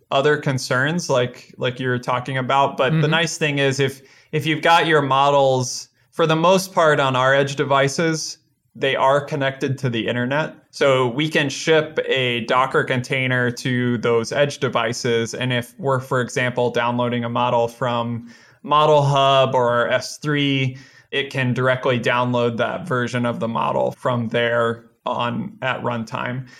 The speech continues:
Speaker 1: So we have a little bit of flexibility there on the edge devices 'cause they are connected to the internet.
Speaker 2: Gotcha.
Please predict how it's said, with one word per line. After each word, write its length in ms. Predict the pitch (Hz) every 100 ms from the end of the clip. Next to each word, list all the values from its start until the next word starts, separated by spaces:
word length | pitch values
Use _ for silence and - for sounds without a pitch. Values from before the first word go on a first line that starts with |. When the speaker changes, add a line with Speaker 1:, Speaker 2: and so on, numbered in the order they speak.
| - _
Speaker 1:
So 400 | - 131 131 -
we 140 | 147 151
have 180 | 151
a 40 | 147
little 200 | 139 131
bit 140 | 131
of 100 | 123
flexibility 680 | - 123 - 117 123 123 123
there 260 | 120 120 120
on 140 | 120
the 140 | 120
edge 220 | - 123 113
devices 460 | 113 127 117 120
'cause 220 | - 117
they 120 | 120 117
are 140 | 120
connected 520 | - 120 127 - -
to 80 | -
the 120 | -
internet. 440 | 67 69 73 - - _ 135
Speaker 2:
Gotcha. 400 | 131 123 135